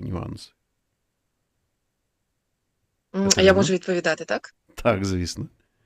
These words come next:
Speaker 2: Е, ну, власне, е, я запропонувала текст в тому обсязі, в якому він і був написаний.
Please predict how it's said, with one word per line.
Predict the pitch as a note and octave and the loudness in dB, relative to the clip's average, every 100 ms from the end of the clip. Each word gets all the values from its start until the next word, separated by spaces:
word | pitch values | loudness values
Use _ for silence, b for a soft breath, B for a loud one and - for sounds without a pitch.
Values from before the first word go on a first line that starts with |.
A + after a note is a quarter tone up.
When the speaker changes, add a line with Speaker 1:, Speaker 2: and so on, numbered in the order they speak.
| _ _ _ - B B B B - | _ _ _ -18 B B B B 0
Speaker 2:
Е, | F#3 F#3+ G3 | 2 4 4
ну, | A3 | 4
власне, | A#3 B3+ B3+ B3+ | 6 6 6 4
е, | A#3+ A3+ G3+ G3+ G3+ | 6 6 6 4 4
я | G3 A#3 | 6 6
запропонувала | A3+ A#3 G3+ A3 A3 G#3+ G3 F#3+ | 6 0 -4 0 4 6 6 4
текст | - F#3+ F3+ - | 4 2 2 -6
в | - | -10
тому | - G3 F#3 | -2 0 2
обсязі, | F3 F#3 - F#3 E3 E3+ F3 F3 | 2 2 0 -8 -6 -2 0 -2
в | E3 | -2
якому | F3+ - F3 E3 | -4 -2 -2 -2
він | E3 E3 | -4 -6
і | |
був | D#3+ F3 | -6 -2
написаний. | G3 G3 D4+ - D4 C#4 C#4+ | -2 0 -2 -2 -6 -6 -10